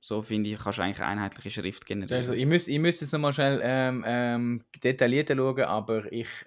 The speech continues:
Speaker 2: je nachdem kann es eben sein, dass ich nicht sauber mitgeschickt wird. Ähm, ich habe das Gefühl, das ist jetzt... Ähm, nicht Helvetica, weil es mir nicht angeschrieben wird, aber es könnte auch jetzt einfach ein Fehler von mir sein, Sandro. Also weißt,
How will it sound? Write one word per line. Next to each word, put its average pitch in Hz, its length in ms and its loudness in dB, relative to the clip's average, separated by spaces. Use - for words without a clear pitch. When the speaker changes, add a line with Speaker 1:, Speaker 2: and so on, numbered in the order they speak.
Speaker 2:
je 110 220 0
nachdem 135 380 4
kann 120 140 2
es 120 100 0
eben 107 140 0
sein, 117 220 -2
dass 110 160 -2
ich 107 60 -2
nicht 107 120 -2
sauber 101 220 -2
mitgeschickt 110 440 -4
wird. 98 260 -4
Ähm, 98 560 -2
ich 117 200 -2
habe - 80 -6
das - 140 -8
Gefühl, 101 560 -4
das - 200 -6
ist 95 180 -6
jetzt... - 360 -8
Ähm, 87 600 -6
nicht 113 280 -2
Helvetica, 92 760 -4
weil 90 80 -8
es 82 100 -12
mir 90 80 -6
nicht 90 160 -8
angeschrieben 87 280 -10
wird, 80 100 -10
aber 82 100 -10
es - 120 -12
könnte 95 200 -4
auch 85 60 -2
jetzt 85 180 -8
einfach 80 220 -6
ein 78 80 -10
Fehler 82 320 -6
von 80 180 -8
mir 82 220 -6
sein, 85 100 -14
Sandro. 69 360 -12
Also 69 220 -12
weißt, 71 220 -6